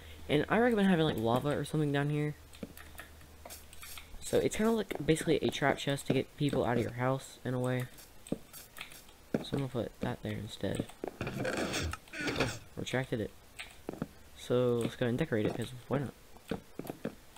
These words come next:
But yeah, guys, I'm kinda getting lazy of editing. You know, school hours are very tough. So I'm just gonna mostly... Really all I add in my videos now is intro and music. If I record on my computer,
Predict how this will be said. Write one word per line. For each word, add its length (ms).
But 140
yeah, 120
guys, 220
I'm 140
kinda 180
getting 220
lazy 260
of 160
editing. 420
You 120
know, 100
school 400
hours 520
are 60
very 260
tough. 340
So 160
I'm 100
just 240
gonna 180
mostly... 440
Really 220
all 280
I 80
add 280
in 120
my 160
videos 320
now 280
is 180
intro 320
and 140
music. 380
If 100
I 60
record 320
on 40
my 100
computer, 440